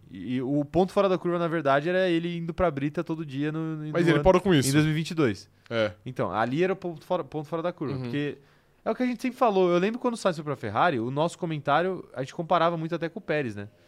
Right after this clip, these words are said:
Speaker 1: Porque o Pérez tinha acabado de chegar também. E, e eu falava, eu prefiro o Sainz do que o Pérez.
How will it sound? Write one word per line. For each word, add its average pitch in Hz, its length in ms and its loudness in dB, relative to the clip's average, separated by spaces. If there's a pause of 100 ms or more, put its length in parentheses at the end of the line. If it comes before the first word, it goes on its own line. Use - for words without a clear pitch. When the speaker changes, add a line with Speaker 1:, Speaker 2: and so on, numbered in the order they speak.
(320)
Speaker 1:
Porque 113 160 -10
o 117 40 -6
Pérez 123 160 -2
tinha 131 120 -10
acabado 131 160 -2
de - 60 -14
chegar 147 200 -2
também. 147 300 -8 (520)
E, 110 600 -2
e 131 80 0
eu 143 100 6
falava, 202 380 4
eu 107 100 -2
prefiro 160 380 -6
o - 20 -8
Sainz 147 300 -4
do - 40 -16
que - 60 -8
o 247 40 -6
Pérez. 196 380 -2